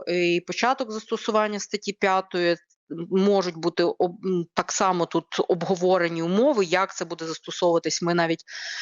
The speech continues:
у нас одна з наших пропозицій — це, а, скажімо, внесення, а, правок в статтю шосту, а, Вашингтонського договору, яка якраз визначає географічні координати застосування п'ятої статті.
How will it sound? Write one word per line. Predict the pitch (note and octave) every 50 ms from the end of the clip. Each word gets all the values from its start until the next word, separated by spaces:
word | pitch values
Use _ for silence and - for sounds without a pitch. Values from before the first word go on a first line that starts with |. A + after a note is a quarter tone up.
| - - -
у | F#3
нас | F3+ F3 -
одна | G3 F3+ G3+ G#3+ A3 G#3+
з | F#3+
наших | G#3 A3 A#3 A#3 - A3+ -
пропозицій — | _ G3 G3 F3+ - F#3+ F3 D#3+ G3+ G3+ F#3+ G3 - F#3+ F3 E3
це, | - - - G3 F3+ F3 E3+ E3+ - _ _ - - - - - _ _ _
а, | - F3+ F#3 F3 F3 E3+ E3 E3 E3 D#3+ D#3+ D#3+ D#3 D3+
скажімо, | - - - F#3 E3+ E3 F3+ F3+ E3+ E3
внесення, | D#3+ F3 F#3 G3 G3 F#3+ - - F#3 F3+ F3+ F3 E3 E3+ - -
а, | D#3+ D#3+ D#3+ D#3+ D#3 D#3 D#3 _
правок | - G3+ F#3+ F3+ F3+ F3 D#3+ E3 D#3+ D#3 - -
в | E3+ D#3 D#3 E3+ F3 E3 E3
статтю | D#3 - - - - - _ - G3+ F#3+
шосту, | D#3+ - - - - D4 D#4+ E4+ - - - - _ - C3+ C#3+ - _ _ _ _ _ _ _ _ - -
а, | - - E3 D#3 D#3 D#3
Вашингтонського | D#3 E3 - - G3+ F3+ - F3+ E3 D#3+ - - - E3+ D#3+
договору, | D#3+ G#3+ B3+ C#4 B3+ A#3 E3+ D#3+ E3+ E3+ E3
яка | E3 - - G3
якраз | G3 F#3+ - F#3 F3+ F3+ -
визначає | E3 F3 D#3+ F#3+ F3+ - - F#3+ F#3 E3
географічні | E3+ F3 F3 F3 F3 - E3+ - - - A#3+ - - - - F3
координати | - - E3+ E3+ E3+ E3 E3+ E3+ F#3 G3+ A#3 A#3 A3 F3+
застосування | E3 D#3 - - E3+ - - F3+ F3+ F3 E3+ E3+ E3 -
п'ятої | _ F#3 D#3+ D#3 - - -
статті. | - - - C4+ B3+ - - G4